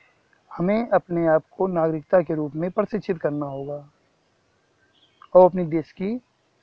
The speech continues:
सेवा के लिए। तो ये था चैप्टर।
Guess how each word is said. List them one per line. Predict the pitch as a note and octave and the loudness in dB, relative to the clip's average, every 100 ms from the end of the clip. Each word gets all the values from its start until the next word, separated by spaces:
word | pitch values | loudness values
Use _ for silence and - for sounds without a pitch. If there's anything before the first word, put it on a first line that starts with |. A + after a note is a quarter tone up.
| - | -8
सेवा | F#3 D#3+ D3+ | 0 2 0
के | D3+ | -4
लिए। | C3+ C3+ C#3+ E3 _ _ _ _ _ _ _ _ _ _ _ _ - _ - | -12 -14 -20 -20 _ _ _ _ _ _ _ _ _ _ _ _ -20 _ -2
तो | E3+ | 0
ये | E3+ | 0
था | - G3 B3+ _ _ _ _ - _ - | 4 4 4 _ _ _ _ -20 _ -2
चैप्टर। | E3+ - E3 | -2 -2 -4